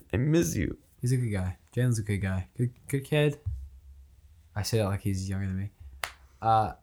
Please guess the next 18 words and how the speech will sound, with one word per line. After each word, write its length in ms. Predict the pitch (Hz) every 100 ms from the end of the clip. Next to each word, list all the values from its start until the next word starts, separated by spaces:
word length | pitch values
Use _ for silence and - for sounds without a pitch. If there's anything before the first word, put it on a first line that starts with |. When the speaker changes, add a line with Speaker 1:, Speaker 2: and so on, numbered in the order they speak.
| _ - -
Speaker 1:
I 60 |
mean, 300 | 151 147 131 - -
I 80 | 127
feel 120 | 160
like 100 | 156
every 260 | 117 120 104
college 500 | 113 107 104 - -
athlete 420 | - 110 - 110
I 120 | - -
call 240 | - 104
a 60 | 104
good 200 | 101 -
kid, 320 | - - - _
so. 320 | - - - - _ _ _ _ - _ _ _ _ - - - - -
Dude, 380 | 147 160 117 98 - - - -
does 200 | 147 135
it, 240 | 165 156 - _ _ _ -
like, 340 | 127 120 110